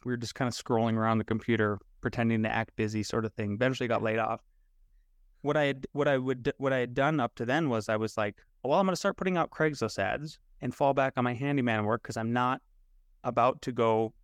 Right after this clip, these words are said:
live up in North Dakota again." Like, I love, I moved to Colorado for the,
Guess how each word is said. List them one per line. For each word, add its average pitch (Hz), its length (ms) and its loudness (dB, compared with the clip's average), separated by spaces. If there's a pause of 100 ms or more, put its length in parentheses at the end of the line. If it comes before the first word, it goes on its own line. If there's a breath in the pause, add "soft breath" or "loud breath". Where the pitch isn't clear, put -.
(300)
live 123 260 2
up 123 140 2
in 117 80 2
North 113 180 2
Dakota 117 300 0
again." 107 260 0
Like, 104 180 -4 (120)
I 107 60 0
love, 123 240 2 (140)
I 117 100 -2
moved 160 220 0
to 151 60 -2
Colorado 120 440 2
for 110 160 -2
the, 104 180 -10